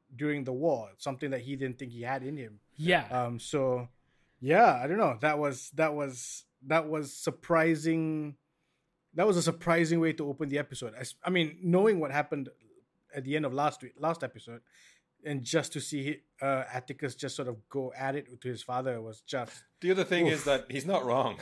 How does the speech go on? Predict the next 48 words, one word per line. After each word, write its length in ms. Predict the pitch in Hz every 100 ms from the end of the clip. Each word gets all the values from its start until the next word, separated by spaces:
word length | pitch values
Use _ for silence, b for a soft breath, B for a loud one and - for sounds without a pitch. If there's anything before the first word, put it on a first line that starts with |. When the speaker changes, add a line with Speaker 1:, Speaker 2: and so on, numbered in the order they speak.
| -
Speaker 3:
<laughs> 100 | -
Speaker 2:
<laughs> 100 | -
No, 560 | 262 320 392 381 381 175
no, 320 | 349 381 -
he's 180 | 302 214
not. 120 | 202
Speaker 1:
Completely. 520 | 302 311 - 147 135
No, 200 | 202 277
no, 100 | 254
you're 220 | 156 170
right. 260 | 190 226 135
Speaker 3:
Like, 160 | 185 214
Speaker 1:
Yeah, 140 | 175
yeah, 260 | 165 160 180
Speaker 3:
he, 60 |
Speaker 1:
yeah. 60 | 214
Speaker 3:
that 200 | 226 233
is 160 | 208
righteous, 500 | 170 185 196 196 143
powerful 540 | - 147 143 147 143 135
anger 300 | 151 143 127
that, 180 | 127 135
like, 200 | 131 131
Atti-, 340 | 165 170 147
you 80 | 165
know, 140 | 139
Montrose 500 | 131 185 196 165 -
murdered, 460 | 120 135 151 147 123
and 120 | 135
he 120 | 165
knows 260 | 170 170 156
straight 160 | 160 131
away. 160 | 135
Like, 120 | 117
he 40 | 127
doesn't 180 | 165 147
explain 380 | - 127 131
it. 100 | 139
Like, 100 | 135
Speaker 1:
Yeah, 100 | 208
Speaker 3:
Letty 160 | 139 147
doesn't 160 | 143 170
Speaker 1:
yes. 60 | 123
Speaker 3:
realize 240 | 120 113
it 80 | 104
till 100 | 107
later. 220 | 120 120
Speaker 2:
Yeah. 200 | 202 160